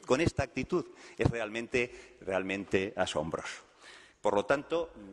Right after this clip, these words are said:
yo en esta primera intervención solo quiero apuntar esto. Veremos a ver cómo evoluciona.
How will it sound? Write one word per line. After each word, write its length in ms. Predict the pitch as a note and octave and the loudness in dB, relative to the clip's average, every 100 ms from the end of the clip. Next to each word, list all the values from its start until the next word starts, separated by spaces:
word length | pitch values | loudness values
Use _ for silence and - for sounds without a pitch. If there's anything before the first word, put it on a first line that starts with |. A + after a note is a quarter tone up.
| F#2 F2+ | -18 -14
yo 140 | A2 B2 | -8 -6
en 60 | |
esta 160 | A#2+ A2+ | -2 -2
primera 220 | A#2 A2 | -2 -4
intervención 560 | G#2+ G#2 G#2 - C3 B2+ | -2 -2 -2 0 -2 -2
solo 260 | - B2 A2 | -4 -2 -2
quiero 220 | A2+ G#2+ | -2 -2
apuntar 360 | - F#2+ G#2+ | -4 -2 0
esto. 280 | B2 - - - | 0 -4 -12 -6
Veremos 360 | G2 G#2+ G#2 | -4 -2 -4
a 20 | G#2 | -4
ver 160 | G2+ | -4
cómo 300 | G2 F2+ F2+ - A2+ | -6 -8 -10 -12 -8
evoluciona. 580 | G2+ G2+ - B2+ C3+ | -6 -4 -2 -2 -4